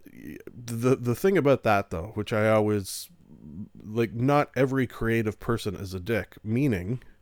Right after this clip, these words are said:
if you are going to be a creative person and put, you know, cool things out into the world, you don't have to be a dick. People do it without being a dick. So, uh, uh, although sometimes it goes hand in hand,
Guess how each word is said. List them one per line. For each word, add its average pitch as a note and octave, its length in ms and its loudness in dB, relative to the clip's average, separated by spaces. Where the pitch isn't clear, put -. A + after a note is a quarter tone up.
if A#2 180 -4
you B2+ 260 2
are G#2+ 240 2
going B2+ 240 2
to B2 100 -2
be G2+ 160 0
a F#2+ 60 0
creative G2+ 420 -2
person G2+ 360 -6
and F2+ 120 -4
put, - 420 -8
you G#2+ 120 -6
know, F#2 120 -6
cool A2+ 280 -4
things G#2 320 -2
out G#2 200 0
into G2+ 220 -6
the G2 80 -2
world, G2+ 360 -4
you G#2+ 120 -12
don't F3+ 200 -2
have B2+ 240 -4
to - 80 -12
be E2 120 -12
a D2 60 -14
dick. - 320 -16
People C3 260 2
do C3+ 180 6
it C3+ 40 4
without A2 360 2
being G#2+ 300 0
a F#2+ 40 -2
dick. F#2 320 -4
So, G2+ 320 -4
uh, G#2+ 260 0
uh, - 200 -4
although A#2 260 2
sometimes C#3+ 520 0
it B2+ 80 -2
goes B2+ 240 0
hand C3+ 220 -2
in A#2+ 120 0
hand, B2 340 -2